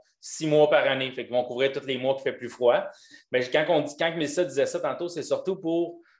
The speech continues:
faire attention, parce que des fois, les plus gros locaux, ça va arriver, tu sais, il y a plusieurs unités, mais les plus gros, ça peut arriver qu'il y a des propriétaires qui vont louer ça à l'année. Fait que ça, c'est, faut faire attention, là. C'est, c'est, c'est, c'est moins payant, je vous dirais, les gros locaux, puis les louer sur du long terme aussi.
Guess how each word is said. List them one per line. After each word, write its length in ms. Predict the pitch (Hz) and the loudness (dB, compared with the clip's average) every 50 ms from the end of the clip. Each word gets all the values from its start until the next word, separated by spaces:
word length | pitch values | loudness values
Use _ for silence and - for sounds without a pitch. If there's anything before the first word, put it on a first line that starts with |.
| _ _ | _ _
faire 180 | - 131 143 160 | -2 2 2 2
attention, 420 | 160 160 160 147 135 - - 160 165 | 2 2 2 0 -2 -2 -2 -4 -2
parce 140 | 151 127 135 | -2 -2 -2
que 40 | |
des 60 | 127 - | 0 -2
fois, 80 | 190 | 0
les 140 | 185 165 147 | -2 -2 -4
plus 120 | - 151 | -6 -6
gros 200 | 135 139 156 170 | -6 -4 -2 0
locaux, 460 | 165 151 135 - - 160 165 160 - - | 2 2 2 2 0 -4 -6 -6 -8 -10
ça 160 | - - 151 | -6 -4 -2
va 80 | 143 135 | 0 0
arriver, 340 | 135 135 123 131 156 156 151 | -2 -2 -4 -4 -6 -6 -6
tu 60 | - | -10
sais, 100 | 165 165 | -12 -6
il 60 | 160 | -4
y 60 | 151 | -2
a 40 | 127 | -2
plusieurs 340 | - 120 131 147 151 147 147 | -2 4 6 6 6 6 4
unités, 300 | 143 135 123 - 175 196 | 0 -6 -6 -6 -6 -2
mais 140 | 180 151 139 | -2 -4 -4
les 200 | 139 143 139 - | -4 -8 -10 -10
plus 240 | - 180 190 190 | -10 -8 -6 -2
gros, 460 | 151 175 175 170 180 185 220 214 - - _ _ | 0 0 2 2 2 0 0 -2 -6 -14 _ _
ça 160 | _ - 143 139 | _ -2 -2 0
peut 100 | - 160 | 2 2
arriver 260 | 147 156 156 196 190 | 2 2 2 -2 -2
qu'il 120 | - 160 | 0 -2
y 40 | 143 | -2
a 40 | 139 | -2
des 180 | 139 139 135 | -2 -6 -6
propriétaires 600 | 135 - 143 139 135 135 139 135 135 147 160 156 - | -4 -2 -2 -2 -2 -4 -8 0 2 2 2 2 0
qui 60 | 143 | -6
vont 100 | 135 127 | -8 -8
louer 220 | 127 127 127 127 | -8 -6 -6 -6
ça 200 | 123 - 156 143 | -2 2 4 4
à 60 | 135 127 | 4 6
l'année. 380 | 127 123 117 117 110 107 - - _ _ _ _ _ _ _ _ _ _ _ _ - | 4 4 4 4 2 -6 -12 -16 _ _ _ _ _ _ _ _ _ _ _ _ -8
Fait 60 | 123 | -8
que 60 | 117 - | -6 -4
ça, 100 | 175 165 | -4 -4
c'est, 140 | - 170 | -2 -2
faut 160 | 151 151 151 143 | 0 0 0 4
faire 180 | 151 147 139 135 | 4 4 4 4
attention, 600 | 120 - 139 127 120 113 - 123 120 120 113 107 | 2 0 0 0 -2 -4 -4 -4 -4 -2 -2 -4
là. 200 | 104 107 104 95 | -4 -4 -6 -6
C'est, 240 | - - 101 98 | -8 -10 -10 -10
c'est, 220 | 98 - - 123 117 | -10 -8 -6 -6 -6
c'est, 180 | 120 139 127 | -4 -6 -8
c'est 200 | 120 - - 127 | -8 -6 -6 -6
moins 360 | 123 127 135 143 151 170 185 165 | -4 0 2 2 2 2 2 0
payant, 460 | - - 151 131 123 123 135 143 143 | 0 0 0 0 2 0 -2 -2 -2
je 60 | 123 | -2
vous 60 | 120 | -4
dirais, 200 | 110 - 117 139 | -6 -4 -4 -2
les 160 | 139 123 117 | -2 -2 -4
gros 220 | 110 117 120 135 131 | -4 -2 -2 -2 0
locaux, 420 | 120 110 113 120 135 139 143 147 | 0 -2 -2 -2 -2 -2 -2 -4
puis 120 | 143 120 117 | -4 -6 -6
les 60 | 113 | -6
louer 180 | 117 113 131 | -4 -6 -6
sur 160 | 127 - 123 117 | -8 -8 -12 -10
du 100 | 107 117 | -4 -4
long 140 | 117 110 | -2 -2
terme 220 | - 117 117 117 113 | 0 0 -2 -2 -2
aussi. 400 | 104 - - 131 139 165 - | -6 -8 -8 -8 -8 -8 -12